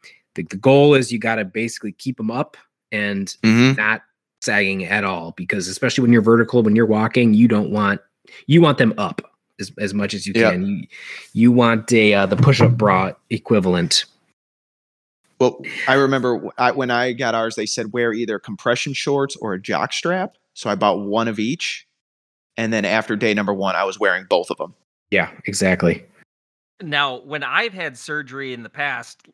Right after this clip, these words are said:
Speaker 3: I always have, like, I'm attached to an ice machine. If I woulda had that type of surgery, I woulda got myself, like, an ice thong that's just running cold water through that area the whole time. Like, that would, <laughs> that would have been my goal. Like, how can I,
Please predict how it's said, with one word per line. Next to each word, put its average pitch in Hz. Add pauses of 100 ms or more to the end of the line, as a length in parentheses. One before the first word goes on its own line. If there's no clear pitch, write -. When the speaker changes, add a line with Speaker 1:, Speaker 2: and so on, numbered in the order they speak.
(140)
Speaker 3:
I 139
always 135
have, 117
like, 117
I'm 127
attached -
to 131
an 104
ice 135
machine. 101 (280)
If 127
I 151
woulda 165
had 147
that 139
type 127
of 110
surgery, 120
I 120
woulda 143
got 131
myself, 120
like, 113
an 113
ice 127 (140)
thong 113 (280)
that's 107
just 131
running 123
cold 127
water 120
through 113
that 110
area 104
the 98
whole 104
time. 101
Like, 98
that 131
would, 143 (300)
<laughs> -
that 190
would 214
have 202
been 185
my 165
goal. 160
Like, 117
how 185
can 202
I, 160